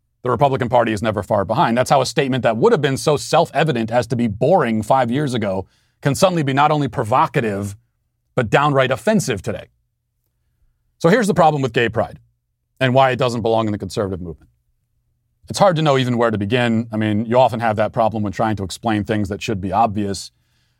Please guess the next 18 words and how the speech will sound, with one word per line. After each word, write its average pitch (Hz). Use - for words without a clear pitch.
So 151
I'll 147
stick -
with 135
two 156
points 101
here, 98
uh, 104
starting 135
with 120
the 113
most 110
fundamental. 92
Gay 175
pride 113
is 113
an 113
ideology. 104